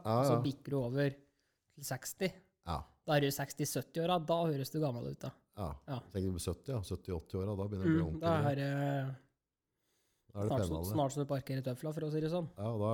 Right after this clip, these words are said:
Speaker 1: er, da er det unnagjort.
Speaker 2: Mm.
Speaker 1: Ja.
Speaker 2: Men det er nok, jeg ser jo på meg selv som seksten-åring.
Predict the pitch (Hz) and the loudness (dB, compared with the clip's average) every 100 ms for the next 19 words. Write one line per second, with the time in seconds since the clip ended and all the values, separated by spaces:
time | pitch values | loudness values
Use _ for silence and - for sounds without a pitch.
0 | 113 104 104 113 110 98 95 82 95 113 | 2 2 2 2 2 0 -2 0 -2 -4
1 | - _ 139 135 139 _ _ _ _ _ | -10 _ -4 -2 -4 _ _ _ _ _
2 | _ - 107 - - 165 160 185 233 - | _ -6 -6 -6 0 2 4 4 2 0
3 | - 190 180 - 151 151 170 175 151 143 | 0 2 2 0 0 2 0 2 2 -2
4 | 143 156 156 156 156 151 151 - - 131 | -2 0 2 2 2 0 -4 -6 -8 -2
5 | 147 175 | 2 0